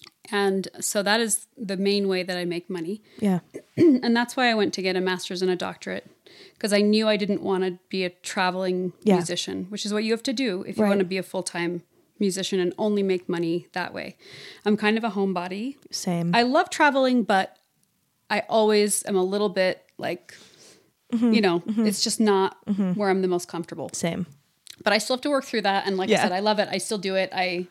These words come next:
Speaker 1: you know.
Speaker 2: Yeah.
Speaker 1: But I knew I didn't wanna travel all the time. And so that's why I got my doctorate, 'cause
Speaker 2: Yeah.
Speaker 1: I knew I wanted to teach at the collegiate level, and I love that. And I still perform a lot.
Speaker 2: Yeah.
Speaker 1: Um, just over the next three months, I have, like, five different,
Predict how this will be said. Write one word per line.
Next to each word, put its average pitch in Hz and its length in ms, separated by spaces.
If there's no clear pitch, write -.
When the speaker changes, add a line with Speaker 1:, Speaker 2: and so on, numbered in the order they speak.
Speaker 1:
you 220 100
know. - 180
Speaker 2:
Yeah. 185 260
Speaker 1:
But 190 180
I 214 80
knew 254 220
I 294 40
didn't 269 160
wanna 214 160
travel 185 300
all 170 120
the 175 80
time. 180 460
And 196 180
so 185 500
that's 196 240
why 202 80
I 180 60
got 175 180
my 170 320
doctorate, - 420
'cause 185 180
Speaker 2:
Yeah. 190 60
Speaker 1:
I - 20
knew 196 160
I 196 80
wanted 185 300
to 175 240
teach - 220
at 185 80
the 180 80
collegiate 185 400
level, 175 200
and 175 120
I 180 60
love 190 380
that. 160 360
And 214 120
I 214 40
still 262 240
perform 233 520
a 175 80
lot. - 460
Speaker 2:
Yeah. 190 200
Speaker 1:
Um, 180 440
just - 240
over 214 180
the 196 120
next 185 520
three 208 200
months, 185 320
I 185 60
have, 185 140
like, 175 160
five 180 520
different, 185 380